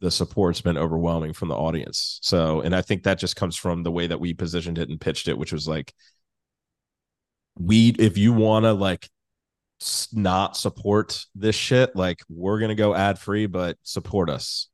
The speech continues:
And so we have a tip option. We got all this sort of stuff that people can do, uh, that people can give us money. So,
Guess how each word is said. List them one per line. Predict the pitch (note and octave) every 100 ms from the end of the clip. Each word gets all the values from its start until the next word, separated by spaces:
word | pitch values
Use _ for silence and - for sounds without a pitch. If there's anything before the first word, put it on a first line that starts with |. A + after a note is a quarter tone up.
| _
And | F2
so | - F2+
we |
have | G2
a | E2+
tip | - A#2 G#2+
option. | G2+ G2+ G#2+ G2
We | F2+ F2
got | F2
all | E2+ F2
this | D#2
sort | G2 D#2+
of |
stuff | - F2+ -
that | -
people | F#2 E2
can | E2
do, | E2+ F#2 D#2+ E2 _ _ _ _ _ _ _
uh, | E2+
that | E2+
people | F#2+ F2+ E2+
can |
give | E2+ E2+
us | E2+
money. | F2 F2 D#2 D#2
So, | - F2 E2 D#2 D#2